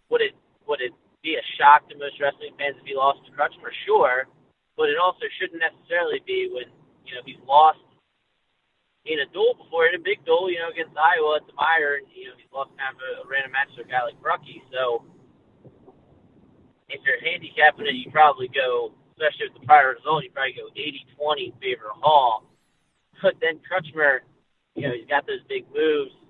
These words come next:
and, uh, he hit something like that headlock he hit against Ramos a couple semis, a different match,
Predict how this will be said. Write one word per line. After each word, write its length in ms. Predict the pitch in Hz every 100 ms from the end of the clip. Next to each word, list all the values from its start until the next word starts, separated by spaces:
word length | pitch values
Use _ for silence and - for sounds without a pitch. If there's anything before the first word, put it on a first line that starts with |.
| _ _ - _ _ _
and, 220 | 117 117 120
uh, 280 | 117 117 107 -
he 100 | 127
hit 140 | 139 - -
something 260 | 143 143
like 160 | 127 123
that 140 | 120
headlock 320 | 120 143 135 127
he 100 | 117
hit 160 | 127 123
against 320 | 117 113 110
Ramos 400 | 120 127 120 113 - _ _ _
a 40 |
couple 220 | 123 - _
semis, 400 | 135 135 117 104 - _ _ _
a 60 | 120
different 260 | - _ -
match, 220 | 113